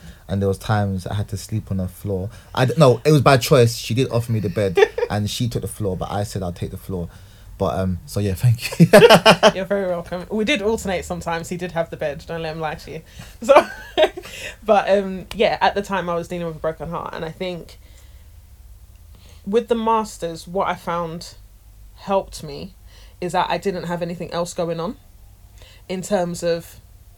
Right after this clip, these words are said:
Speaker 2: it was kind of me, myself, and I in this campus room, and I had uni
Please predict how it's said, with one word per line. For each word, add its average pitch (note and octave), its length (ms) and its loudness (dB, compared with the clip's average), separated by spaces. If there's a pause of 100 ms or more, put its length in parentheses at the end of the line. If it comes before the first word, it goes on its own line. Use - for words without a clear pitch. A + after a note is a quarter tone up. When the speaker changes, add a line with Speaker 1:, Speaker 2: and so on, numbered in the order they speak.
(120)
Speaker 2:
it F3+ 60 -4
was F3 100 -8
kind F#3 180 -4
of F3 120 -6
me, F3+ 120 -6
myself, E3+ 420 -6
and E3 100 -8
I D3+ 160 -6
in D3+ 180 -10
this - 360 -12 (180)
campus D#3+ 440 -8
room, E3 340 -12 (520)
and E3+ 540 -6 (580)
I F3 160 0
had F3 320 -4 (240)
uni E3 600 -8